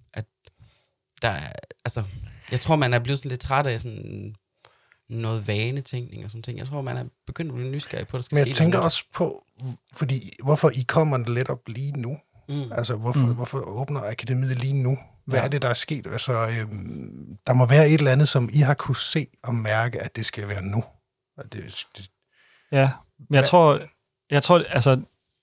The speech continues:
Speaker 3: vi har på musik-, fra min side på Musikbiblioteket, jeg har jo lavet en del arrangementer med både Momentum, og, øh, ku-, vi har også lavet med Kulturmaskinen og med, med Det Fynske Kunstakademi, og sådan, så dem, der er med her,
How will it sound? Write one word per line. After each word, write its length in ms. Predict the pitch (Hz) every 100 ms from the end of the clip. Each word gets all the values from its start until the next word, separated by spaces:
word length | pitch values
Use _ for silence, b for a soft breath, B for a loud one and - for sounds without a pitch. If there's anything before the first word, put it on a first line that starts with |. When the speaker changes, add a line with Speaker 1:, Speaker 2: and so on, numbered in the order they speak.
| _ _
Speaker 3:
vi 260 | 151 139 160
har 300 | 165 151 147
på 260 | - 139 127
musik-, 360 | 131 - 185
fra 80 | 151
min 220 | 160 180
side 220 | - 143
på 100 | 147
Musikbiblioteket, 1000 | 135 127 165 160 123 120 127 117 113 127
jeg 120 | 135 139
har 160 | 151
jo 200 | 127 120
lavet 560 | 131 131 143 151 123 113
en 140 | 120
del 260 | 120 160 127
arrangementer 680 | 117 - 135 147 135 110 131
med 320 | 156 127 135 147
både 320 | 139 135 135
Momentum, 600 | 131 123 156 - 143 123
og, 160 | 110 - 269
øh, 140 | 151 123
ku-, 220 | 139 -
vi 80 | 131
har 60 | 127
også 220 | 139 160
lavet 140 | 139
med 100 | 127
Kulturmaskinen 800 | 120 123 180 170 - 131 135 135
og 100 | 120
med, 220 | 117 113
med 140 | 123 120
Det 100 | 117
Fynske 240 | 156 135
Kunstakademi, 680 | 131 147 - 135 131 127 120
og 120 | 113
sådan, 160 | 131 117
så 100 | 127
dem, 180 | 139 147
der 80 |
er 40 | 139
med 220 | 127 151
her, 220 | 147 120